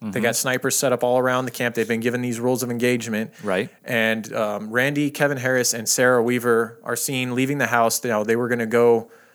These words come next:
Speaker 1: see Sam. At least Randy was gonna go into the shed that they had put Samuel's body in.
Speaker 2: Right.
Speaker 1: He wanted to see his son one more time.
Speaker 2: Yeah.
Speaker 1: And so he's going over there, and according to his account, he's going over to the shed where his son is, and he reaches his hand up to hit the lever, the latch to open the door, and that's when he's shot through the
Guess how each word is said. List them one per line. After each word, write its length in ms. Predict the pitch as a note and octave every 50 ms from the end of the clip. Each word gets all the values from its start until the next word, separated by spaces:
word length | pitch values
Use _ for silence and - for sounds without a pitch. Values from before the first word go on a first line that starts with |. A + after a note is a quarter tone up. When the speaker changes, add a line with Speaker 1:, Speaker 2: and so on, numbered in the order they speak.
| _ _
Speaker 1:
see 240 | - - - C3+ B2+
Sam. 340 | A#2+ - - C3 B2 A#2+ A#2+
At 80 | A#2+ B2
least 380 | C3 C#3+ C#3 - - - - -
Randy 320 | B2+ B2+ C3 C3 B2+ B2+ A#2+
was 160 | A2+ A2+ -
gonna 160 | - A#2 A2+
go 180 | A2 A#2 A2+ A#2
into 220 | A#2 A2+ A2 G#2+
the 140 | A2 A2 G#2
shed 300 | - - - B2 A#2+ A2+
that 100 | A2+ A2
they 100 | - A2+
had 140 | A2 G#2+ G#2
put 180 | - B2 A2+ -
Samuel's 400 | - B2+ A#2 A2+ A2+ A2 G#2+ -
body 380 | - A2+ G#2+ G#2+ A2 G#2+ A2
in. 100 | G2+ G2+ G#2
Speaker 2:
Right. 220 | G#2+ G2+ F#2+ F#2+ - - - _ -
Speaker 1:
He 100 | - B2
wanted 220 | A#2+ A#2 A#2 A2+
to 40 | A2
see 140 | A2 - B2+
his 100 | A#2+ A2+
son 300 | - - B2 A#2 A2+ A#2
one 80 | A2 G#2+
more 100 | A2 A2
time. 420 | G#2+ - B2 A2+ A2 G#2 G#2 G#2 G2+ _ - -
Speaker 2:
Yeah. 180 | A#2 A2 G2 - -
Speaker 1:
And 160 | A#2 A2+ G#2+
so 160 | - B2 A#2
he's 220 | A2 A2+ B2 A#2+ A2+
going 300 | - C3+ C3 C3 B2 B2+
over 240 | B2 A#2+ A#2 B2
there, 160 | A#2 A2+ A2+ A2+
and 80 | A2
according 300 | A2 - - C3+ C3 B2
to 40 | A2+
his 160 | A#2 C3 A#2+
account, 400 | B2 G#2+ - A#2 A2+ G#2+ G#2+ - - - - - _
he's 140 | - B2+ A#2+
going 160 | C3 C3 B2+
over 100 | B2+ B2
to 60 | B2
the 40 | A#2+
shed 240 | A2+ - C#3 B2+ A#2+
where 100 | A#2+ A#2+
his 120 | A2+ -
son 160 | - C#3 B2
is, 240 | A#2+ A#2 A2+ A2+ G#2+
and 100 | G2 A#2+
he 180 | A#2 A2+ G2 - _ _
reaches 320 | - C3+ C#3 C#3 C#3 C3 A#2+
his 140 | B2+ A2+
hand 240 | B2 C3 B2+ B2 A#2+
up 140 | A#2 A2+ -
to 80 | A#2+ A2
hit 180 | A#2+ B2 B2
the 80 | - A#2
lever, 480 | A2+ A#2+ B2 A2+ A#2 A2+ A2 A2+ A2+ F2
the 80 | A#2 A2
latch 340 | G#2+ A2+ A2+ A#2 - - -
to 80 | C3
open 240 | A#2 A#2+ A#2+ B2+ A#2
the 60 | A2
door, 440 | G#2 A#2+ A#2+ A#2+ A#2 A2+ G#2+ G#2 -
and 160 | - B2+ A#2 A2+
that's 160 | A2+ A2 -
when 120 | B2 A#2
he's 200 | A2+ A2+ G#2+ -
shot 400 | - - - C#3 A#2+ A#2 A2 - -
through 200 | - B2+ C3 A#2+
the 140 | A#2 G#2